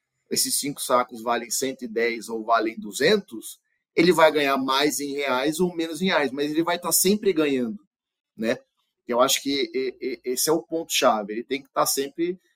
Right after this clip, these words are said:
é, muito bem ali alinhado com esses custos, né? Os custos, e hoje em dia, ah, ah, o quanto você aumenta, se você aumentar, ah, a cada um saco que você aumenta de investimento,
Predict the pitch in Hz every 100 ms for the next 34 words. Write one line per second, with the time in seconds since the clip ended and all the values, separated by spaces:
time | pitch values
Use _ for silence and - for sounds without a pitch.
0 | _ - 131 131 - _ 120 135 170 170
1 | 180 147 147 156 127 135 151 139 127 135
2 | 120 123 143 156 151 151 - - - 139
3 | - _ - _ - 107 - _ _ -
4 | 135 - 156 156 - 127 - 135 160 170
5 | 143 131 120 185 160 113 _ _ _ -
6 | 123 120 120 117 113 104 - - _ _
7 | _ _ _ _ _ _ 127 123 117 -
8 | _ _ _ _ 151 - 160 185 202 175
9 | 165 - 165 147 135 135 - 117 127 127
10 | - 143 156 160 143 - 127 117 - _
11 | _ _ _ _ _ 110 117 123 127 147
12 | 160 160 175 - 156 151 160 - 139 131
13 | 131 143 135 131 151 151 117 131 127 127
14 | 120 - 113 139 185 180 123